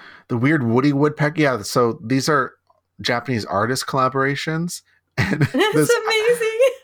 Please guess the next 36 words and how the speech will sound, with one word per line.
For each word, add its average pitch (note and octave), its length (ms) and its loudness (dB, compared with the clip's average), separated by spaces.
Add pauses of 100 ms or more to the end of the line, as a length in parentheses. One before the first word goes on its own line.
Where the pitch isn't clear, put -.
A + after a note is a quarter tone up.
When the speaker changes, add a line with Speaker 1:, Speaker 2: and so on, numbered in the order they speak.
Speaker 1:
this C4+ 180 0
Woody A#3 300 0
Woodpecker F#3 640 2
one G3+ 200 2
is, D#3 220 -2 (160)
it B2+ 160 -4
says, C3 260 0
"I A#2 120 -2
can't C#3 260 -4
see C3+ 200 -2
a A#2 60 -2
thing," B2+ 480 -2
Speaker 2:
Uh-huh. C4+ 220 0
Speaker 1:
but C3+ 80 2
it's - 180 -2
not D3+ 400 2
a B2+ 60 -2
drawn B2 920 0 (1160)
Woody D3 160 2
Woodpecker, E3 480 0
I E3 60 0
think. E3+ 280 -4
It's, C3 200 -4
like, B2 320 -2
an B2+ 100 -6
actual, B2+ 460 -2
someone C#3 320 -2
in A#2 100 0
a G#2+ 60 -2
costume, E3 800 -2 (500)
but C3 120 0
it's C3 120 -2
not D3 160 2
a C3 40 2
Woody B2+ 200 2
Wood-, A#2 220 -2